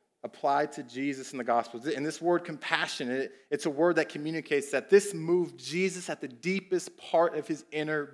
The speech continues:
being, of his gut, the deepest part of, of himself. It, it moved him. And then it says, I love it, it says he had compassion on the sick, and then he gave them a gospel tract.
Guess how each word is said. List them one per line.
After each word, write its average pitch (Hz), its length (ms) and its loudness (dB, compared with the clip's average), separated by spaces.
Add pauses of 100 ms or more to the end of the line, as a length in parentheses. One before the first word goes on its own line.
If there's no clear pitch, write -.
being, 127 420 -2 (760)
of 135 100 0
his 165 180 2
gut, 147 420 4 (600)
the 151 80 -4
deepest 202 400 0
part 185 220 4
of, 143 200 -8
of 151 140 0
himself. 151 540 2
It, 143 120 -2 (160)
it 175 140 2
moved 185 360 4
him. 101 280 -4 (1120)
And 147 120 -2
then 196 120 6
it 170 60 2
says, 143 300 6
I 143 60 6
love 147 260 6
it, 104 120 -6 (200)
it - 80 -6
says 165 200 2
he 196 100 2
had 170 180 4
compassion 180 600 2
on 180 100 0
the 147 60 -2
sick, 151 440 0 (300)
and 143 100 -4
then 160 100 4
he 160 120 2
gave 160 300 6
them 160 100 -2
a 135 40 0
gospel 147 440 6
tract. 110 420 0